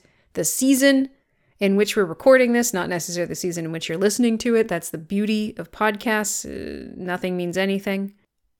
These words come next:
I'm going to recommend a movie that's near and dear to my heart. For some reason, it is a comfort to me. I don't know why. Like, it's,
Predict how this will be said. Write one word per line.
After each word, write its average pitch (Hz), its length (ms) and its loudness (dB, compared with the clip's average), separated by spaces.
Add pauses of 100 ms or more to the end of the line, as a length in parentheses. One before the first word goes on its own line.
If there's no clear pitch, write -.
I'm 240 340 2
going 214 320 2
to 208 120 -2
recommend 165 680 -4
a - 80 -8
movie 156 220 -8
that's - 240 -10
near 170 160 -8
and 185 100 -10
dear 156 200 -8
to - 120 -12
my 147 140 -8
heart. 170 360 -4
For 214 140 -2
some 240 380 2
reason, 233 340 2
it 202 140 2
is 175 100 0
a 170 60 -4
comfort 262 640 -4
to 277 100 -2
me. 277 380 0 (260)
I 220 100 4
don't 233 340 4
know 214 200 2
why. 185 560 0
Like, 202 140 4
it's, - 380 0